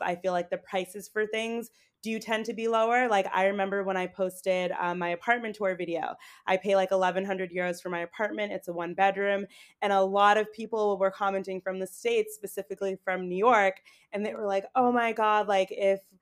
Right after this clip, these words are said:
you know, you were living in New York City, like, this would be, like, three thousand dollars or something." And it's true. Like, New York, of course, is really expensive,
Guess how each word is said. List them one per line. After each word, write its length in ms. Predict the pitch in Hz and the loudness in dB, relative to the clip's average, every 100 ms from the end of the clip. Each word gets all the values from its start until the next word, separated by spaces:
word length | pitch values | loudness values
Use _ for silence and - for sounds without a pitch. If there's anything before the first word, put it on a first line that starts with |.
| _ _ | _ _
you 80 | 240 | -2
know, 120 | 220 | 2
you 180 | 220 220 | 2 6
were 140 | 254 240 | 8 8
living 260 | 226 226 | 6 2
in 140 | 226 226 | 0 -2
New 80 | |
York 240 | 220 214 214 | 0 -2 -2
City, 360 | - 254 240 220 | -4 -2 2 2
like, 220 | 202 202 | 2 2
this 180 | 208 214 | -2 0
would 120 | 208 | -6
be, 120 | 208 | -2
like, 240 | 208 202 - | 2 2 0
three 280 | 247 247 240 | -2 -2 2
thousand 560 | 226 220 220 214 220 | 6 6 4 2 -2
dollars 760 | 214 226 277 240 185 180 214 220 | 2 4 4 4 2 2 -2 0
or 100 | 214 | -2
something." 300 | 214 196 - | -2 -4 -2
And 100 | 214 | -2
it's 260 | 220 240 - | 0 -2 -6
true. 360 | - 320 381 254 | -4 0 2 2
Like, 240 | 180 185 | 2 -2
New 80 | 214 | -4
York, 260 | 220 233 226 | -2 -2 -4
of 100 | 202 | -8
course, 280 | - 220 220 | -4 -6 -6
is 140 | 190 | -6
really 200 | 190 185 | -2 -2
expensive, 680 | 180 - 269 277 - 190 185 | -4 -2 -2 -2 -2 -2 -2